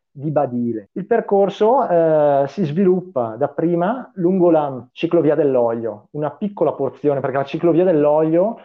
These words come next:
parte dal Passo del Tonale, arriva sul Po, dopo aver attraversato quattro province, un lago, il lago d'Iseo,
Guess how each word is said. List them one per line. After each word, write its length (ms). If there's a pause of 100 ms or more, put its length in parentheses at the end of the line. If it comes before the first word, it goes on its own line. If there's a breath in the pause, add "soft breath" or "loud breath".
(200 loud breath)
parte 340
dal 240
Passo 300
del 200
Tonale, 480
arriva 360
sul 340
Po, 440 (380 loud breath)
dopo 220
aver 180
attraversato 840
quattro 640
province, 920
un 180
lago, 460
il 80
lago 220
d'Iseo, 720